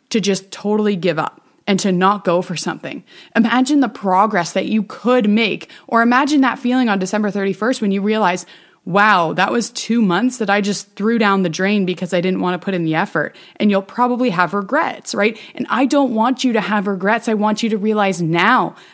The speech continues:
I want you to realize now before it's too late to take that action still within this year, because you can. It's totally in your capabilities. It's a choice that you have to make right here, right now.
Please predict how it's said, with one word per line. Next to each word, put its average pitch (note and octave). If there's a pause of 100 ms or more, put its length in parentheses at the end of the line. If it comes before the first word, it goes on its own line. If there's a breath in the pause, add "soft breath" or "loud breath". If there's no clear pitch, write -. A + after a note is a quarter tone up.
I -
want A#3
you C4
to A#3+
realize B3
now G#3
before G#3
it's G3
too A#3+
late G#3
to -
take A3
that F3+
action F3+ (160 loud breath)
still A#3
within A3
this G#3+
year, B3+ (280 loud breath)
because B3
you C4
can. C#4
It's F#3+
totally C4+
in B3
your A3+
capabilities. G3+
It's -
a G#3+
choice B3+
that G3+
you G3
have G#3+
to A3+
make G#3
right F3+
here, F#3+
right F3
now. F3